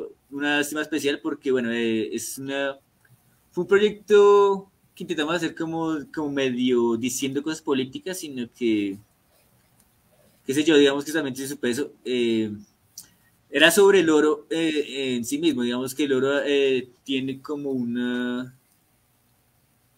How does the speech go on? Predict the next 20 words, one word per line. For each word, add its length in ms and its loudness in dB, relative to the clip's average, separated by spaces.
eh, 680 0
tiene 160 2
un 120 -6
peso 400 6
simbólico 520 0
muy 120 -2
fuerte 580 -2
y, 300 0
eh, 480 -2
queríamos, 1120 -2
con 120 -6
Camilo 260 0
estuvimos 260 -2
hablando 360 -4
harto 180 -2
sobre 200 0
eso, 120 -4
como 120 -8
queríamos, 540 -4
eh, 640 -2